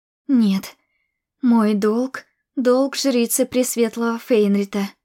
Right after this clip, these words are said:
заботиться о душах, которые ещё можно спасти.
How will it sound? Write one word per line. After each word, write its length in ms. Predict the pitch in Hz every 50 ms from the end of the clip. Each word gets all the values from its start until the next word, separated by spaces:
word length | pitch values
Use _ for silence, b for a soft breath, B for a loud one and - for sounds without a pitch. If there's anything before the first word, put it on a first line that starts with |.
| _ _ _ _ _ _ _ _ -
заботиться 800 | 277 254 269 240 208 208 240 240 240 262 233 - - 247 233
о 40 | 233
душах, 580 | 214 214 269 254 220 - - 220 202 - - - _ _ _ _ _
которые 400 | - 254 247 247 - 247 226 214
ещё 200 | 214 208 - 247
можно 260 | 226 214 208 - 226 208
спасти. 600 | - - 226 214 - - - 226 208 196 202